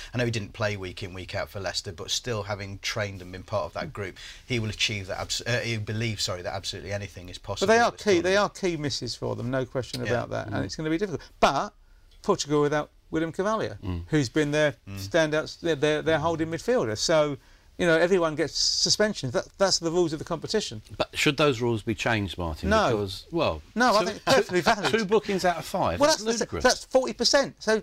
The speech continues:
Speaker 2: don't get two bookings out of five. I mean, the, the rules have been set up to ensure that no one misses the final through suspension.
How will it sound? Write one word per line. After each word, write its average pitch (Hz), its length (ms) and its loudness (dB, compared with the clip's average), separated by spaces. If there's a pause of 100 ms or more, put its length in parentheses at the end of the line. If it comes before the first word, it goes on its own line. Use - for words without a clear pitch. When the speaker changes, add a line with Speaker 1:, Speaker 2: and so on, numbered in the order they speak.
Speaker 2:
don't 247 240 2
get 226 160 2
two 226 160 2
bookings 208 260 0
out 220 140 4
of 214 60 -4
five. 233 420 0 (680)
I - 60 0
mean, 220 180 6 (140)
the, 220 120 8
the 190 180 0
rules 254 240 4
have 240 80 -2
been 226 80 0
set - 320 2
up 139 160 0
to 160 100 -4
ensure 143 560 4
that 135 140 -6
no 160 240 4
one 160 260 0
misses 156 300 0
the 151 100 -6
final 135 460 0
through 123 240 -4
suspension. - 560 -6